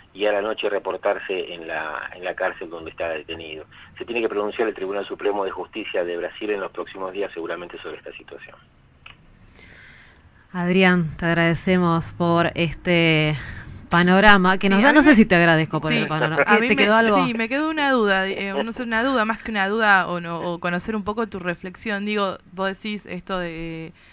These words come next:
Speaker 3: eh, un poco la incidencia de Trump en los gobiernos, eh, latinoamericanos. Desde los gobiernos latinoamericanos, por ejemplo, desde México,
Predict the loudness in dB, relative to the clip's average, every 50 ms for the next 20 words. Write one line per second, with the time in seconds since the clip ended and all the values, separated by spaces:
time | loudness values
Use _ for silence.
0 | -20 -20 -20 -20 -20 -20 -14 -8 -6 -6 -4 -4 -4 -6 -4 -2 -2 -2 0 -2
1 | -2 -4 -4 -4 -4 -4 -4 -4 -4 -4 -4 -4 -2 -2 0 0 0 -2 -4 -4
2 | -4 -4 -2 -2 -2 -2 -2 -2 -2 -2 -2 -2 -4 -4 -8 -8 -6 -6 -6 -6
3 | -6 -6 -4 -4 -4 -4 -4 -6 -6 -4 -2 -2 -2 -2 -4 -6 -8 -6 -4 -2
4 | -2 0 0 0 0 0 0 0 0 -2 -2 -2 -2 -2 -2 -2 -4 -4 -4 -6
5 | -4 -4 -4 -4 -6 -4 -4 -4 -4 -4 -4 -6 -6 -4 -4 -4 -2 -2 -2 -2
6 | -4 -4 -4 -4 -6 -6 -6 -8 -10 -12 -10 -12 -12 -12 -12 -14